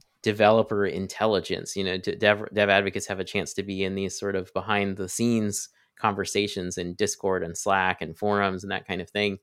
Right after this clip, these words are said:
And so you wanna build that two-way bridge between all the other teams in the company. There's a lot of teams at a software company that are like, "If only I could just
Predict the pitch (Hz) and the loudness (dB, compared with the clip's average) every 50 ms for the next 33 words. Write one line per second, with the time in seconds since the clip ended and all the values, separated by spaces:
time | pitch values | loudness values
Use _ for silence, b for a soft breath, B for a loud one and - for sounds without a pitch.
0 | b b b b b b b b b - 104 101 98 95 - 107 104 104 104 - | b b b b b b b b b 0 0 0 0 0 2 2 2 2 0 -2
1 | - 110 110 120 120 113 104 113 104 104 101 104 98 - - - - - 110 104 | -4 -2 0 2 2 2 2 4 2 2 4 2 0 0 0 -4 -6 -4 -2 2
2 | 101 98 92 92 90 - 98 101 101 104 98 92 90 90 - - - 92 - - | 4 4 4 2 0 0 2 2 4 4 4 2 0 -4 -10 -10 -10 -10 -8 -6
3 | 107 98 95 92 90 90 90 90 _ _ _ _ _ _ _ _ _ _ _ _ | -4 -4 -2 -2 -4 -4 -6 -8 _ _ _ _ _ _ _ _ _ _ _ _
4 | _ - 104 107 107 104 101 - - 120 127 147 117 107 - - 104 95 92 92 | _ 0 4 4 4 4 2 4 6 6 6 6 4 4 2 -2 -2 -2 -2 -2
5 | 101 95 92 87 - 98 90 - - 95 92 92 95 90 98 104 107 120 127 123 | -4 -4 -4 -4 -4 -4 -6 -4 -6 -6 -4 -2 -2 0 2 6 8 8 8 6
6 | - - - 113 107 98 92 107 95 95 95 - 117 107 101 - 104 98 - 101 | 4 0 -2 -2 0 0 0 0 0 0 0 0 0 0 0 -2 -4 -4 -4 -6
7 | 95 95 92 92 90 92 92 92 90 90 90 92 - - _ - - - - 87 | -6 -4 -4 -2 -2 0 0 0 0 0 -2 -4 -4 -8 _ -16 -14 -12 -10 -10
8 | 92 - 95 113 127 135 139 139 127 117 110 107 117 101 107 104 98 - - | -6 -4 -2 0 2 2 4 4 4 2 2 2 0 2 2 2 0 0 -4